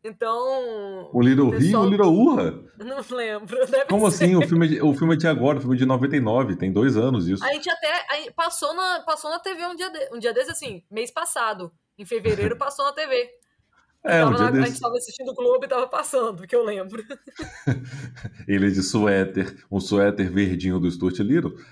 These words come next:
Speaker 2: é,
Speaker 1: Ah.
Speaker 2: é realmente muito bonitinho.
Speaker 1: Realmente,
Speaker 2: Todo,
Speaker 1: the
Speaker 2: todo
Speaker 1: Oscars goes
Speaker 2: detalhe
Speaker 1: to
Speaker 2: ali.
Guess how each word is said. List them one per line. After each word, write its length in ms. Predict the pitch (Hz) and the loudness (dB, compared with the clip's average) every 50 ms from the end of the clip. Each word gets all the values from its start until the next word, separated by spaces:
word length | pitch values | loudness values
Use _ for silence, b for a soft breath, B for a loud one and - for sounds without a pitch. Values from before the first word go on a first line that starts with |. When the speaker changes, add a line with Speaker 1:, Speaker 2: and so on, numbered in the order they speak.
| B B | B B
Speaker 2:
é, 120 | - 85 92 | -2 0 2
Speaker 1:
Ah. 420 | 101 110 113 - 107 104 87 92 | 2 2 2 0 0 0 0 0
Speaker 2:
é 40 | 98 | 0
realmente 420 | 101 - 104 113 104 107 104 - 101 | 0 0 0 0 0 -2 -4 -4 -4
muito 180 | 101 101 117 | -4 -4 -2
bonitinho. 500 | 120 131 135 135 - - 90 82 78 - - _ _ _ _ _ _ _ _ _ _ _ _ _ _ | -2 -4 -4 -4 -4 -6 -8 -8 -8 -12 -18 _ _ _ _ _ _ _ _ _ _ _ _ _ _
Speaker 1:
Realmente, 260 | 156 190 196 202 202 - 104 | -12 -10 -10 -6 -2 -2 -2
Speaker 2:
Todo, 200 | 110 113 120 104 | 0 0 -2 -2
Speaker 1:
the 80 | 98 104 | -2 -4
Speaker 2:
todo 80 | 98 92 | -4 -2
Speaker 1:
Oscars 240 | 104 104 101 107 101 | -2 0 0 2 2
goes 120 | 110 98 | 0 0
Speaker 2:
detalhe 500 | - - 85 80 80 80 82 82 80 80 | 0 0 0 0 2 2 0 0 -2 -2
Speaker 1:
to 60 | - 78 | -4 -4
Speaker 2:
ali. 160 | - - | -6 -8